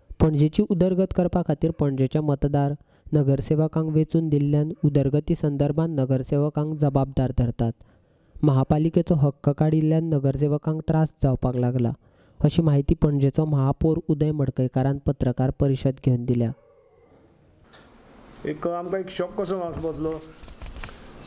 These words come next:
Speaker 2: स्मार्ट सिटी, अ, आमी जे आतां, अ, रोड पॉटहोल्स आमी रिपेर केल्या,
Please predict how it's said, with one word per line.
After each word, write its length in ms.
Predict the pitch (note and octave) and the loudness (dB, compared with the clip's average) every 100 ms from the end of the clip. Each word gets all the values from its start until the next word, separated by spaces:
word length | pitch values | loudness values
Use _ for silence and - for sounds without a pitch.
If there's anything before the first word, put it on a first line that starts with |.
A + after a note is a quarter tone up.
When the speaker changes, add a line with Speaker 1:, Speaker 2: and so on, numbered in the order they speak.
| - | -8
Speaker 2:
स्मार्ट 240 | D#3+ F#3 F#3 | -6 -6 -6
सिटी, 540 | F#3 F3+ F#3 F#3+ F#3+ - - - - - - - - | -4 -4 -4 -4 -8 -14 -20 -20 -20 -18 -18 -18 -8
अ, 20 | C3+ | -6
आमी 460 | C#3+ D3 D#3+ G3 | -4 -6 -6 -6
जे 120 | F3+ | -4
आतां, 500 | F#3 F3+ F3+ F3 E3 | -6 -6 -6 -6 -8
अ, 300 | D#3+ D#3 D#3 | -8 -8 -6
रोड 260 | D3+ F3+ F3 - - | -4 -6 -6 -10 -12
पॉटहोल्स 320 | D#3+ D#3 E3+ E3 | -10 -6 -6 -6
आमी 200 | E3 E3 | -8 -8
रिपेर 280 | E3+ F3 | -6 -8
केल्या, 300 | D3+ D3+ C#3 | -6 -8 -8